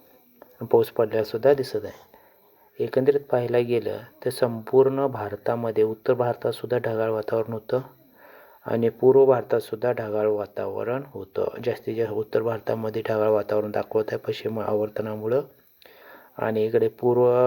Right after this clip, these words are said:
भारतामध्ये नागपूर, हैदराबाद, विशाखापट्टणम ह्या साईडलासुद्धा ढगाळ वातावरण होतं. म्हणजेच काल बोलल्याप्रमाणे थोडेसे हवेशी-, हवेमध्ये चेंज झालेला आहे. आणि आज पाहायला गेलं, उद्या रात्रीतून पाहायला गेलं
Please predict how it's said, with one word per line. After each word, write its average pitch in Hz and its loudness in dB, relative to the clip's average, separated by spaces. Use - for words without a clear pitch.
भारतामध्ये 113 -2
नागपूर, 107 -2
हैदराबाद, 107 -2
विशाखापट्टणम - -6
ह्या 120 0
साईडलासुद्धा 113 -4
ढगाळ 104 -4
वातावरण 98 -6
होतं. 107 4
म्हणजेच 120 -2
काल 110 2
बोलल्याप्रमाणे 107 -2
थोडेसे 110 2
हवेशी-, 107 -2
हवेमध्ये 107 0
चेंज 107 -2
झालेला 87 -8
आहे. - -12
आणि 123 0
आज 127 4
पाहायला 123 4
गेलं, 104 2
उद्या 110 2
रात्रीतून 127 -2
पाहायला 113 0
गेलं 101 -2